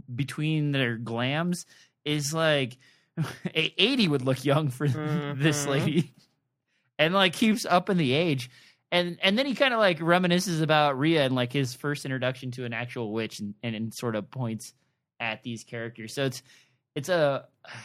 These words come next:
Speaker 1: it's kinda, like, a disturbing, but also, like, very proper looking set of ladies.
Speaker 2: Yeah.
Speaker 1: And I'm looking at your, the chat right here. You posted a picture of the, the Wimples. Yep, that's,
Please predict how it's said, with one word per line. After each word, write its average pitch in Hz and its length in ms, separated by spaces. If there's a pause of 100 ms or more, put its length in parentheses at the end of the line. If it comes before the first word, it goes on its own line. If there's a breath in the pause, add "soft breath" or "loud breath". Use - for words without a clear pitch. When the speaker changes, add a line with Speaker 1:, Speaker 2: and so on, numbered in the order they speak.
(520 loud breath)
Speaker 1:
it's 156 160
kinda, 277 380
like, 175 240
a 147 40
disturbing, 190 800
but 147 140
also, 156 440
like, 120 360 (300)
very 127 400
proper 127 600
looking 139 360
set 131 260
of 117 160
ladies. 143 400
Speaker 2:
Yeah. 123 360 (400)
Speaker 1:
And 131 340 (720)
I'm 160 100
looking 196 240
at 160 160
your, 147 240
the 120 140
chat 165 260
right 110 180
here. 113 120
You 113 140
posted 135 360
a 120 60
picture 135 320
of 123 100
the, 113 340
the 123 180
Wimples. 143 360
Yep, 160 200
that's, 185 300